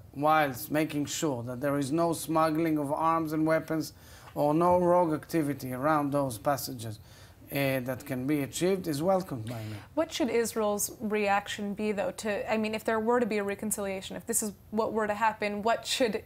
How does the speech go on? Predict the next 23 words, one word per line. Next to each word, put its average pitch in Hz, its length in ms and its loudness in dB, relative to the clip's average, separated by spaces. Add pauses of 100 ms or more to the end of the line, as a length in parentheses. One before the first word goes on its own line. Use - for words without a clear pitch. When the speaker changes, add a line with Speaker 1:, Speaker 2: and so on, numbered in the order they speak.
Speaker 2:
Israel 226 380 4
be 226 120 4
doing? 214 500 -2 (200)
Speaker 1:
Well, 131 160 -4
first 165 400 2
of 143 100 0
all, 147 220 2
Israel 143 420 0
has 139 220 0
to 135 100 -6
make 127 220 -6
sure 165 420 -2 (540)
that, 120 220 -8
uh, - 60 -12
any, 143 920 -2
uh, 123 380 -6
steps 147 400 -4
of 123 140 -6
reconcil-, 127 800 -6
reconciliation 139 960 -4
of 117 120 -10
this 120 200 -12
nature 147 440 -2